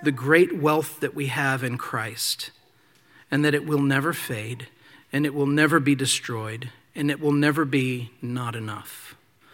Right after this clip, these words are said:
Imagine if we all lived and gave freely out of that wealth. It's awesome to think about because it means that we would be people who would know that we know that we know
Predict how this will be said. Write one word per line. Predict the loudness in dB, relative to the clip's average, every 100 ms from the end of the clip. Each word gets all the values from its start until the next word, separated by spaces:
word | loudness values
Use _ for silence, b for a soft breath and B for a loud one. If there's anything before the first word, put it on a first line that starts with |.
| B B B
Imagine | 6 8 6 4
if | 2 2
we | 4
all | 6 6
lived | 6 6 4 2
and | 0
gave | 2 0
freely | 0 2 2 0 -2
out | -4
of | -4 -4
that | -4 -4 -8
wealth. | -8 -6 -6 -10 -16 -16 B B
It's | 2 6
awesome | 8 8 4 0
to |
think | 2 0 2
about | 0 -2 -2
because | 0 2 2
it | 4
means | 6 6 4
that | 2
we | 4
would | 6 6
be | 2
people | 0 0 2
who | 2
would | 2 2
know | 6 8 8
that | 6
we | 2
know | 4 4 4
that | 4 0
we | -2
know | 2 4 2 0 -10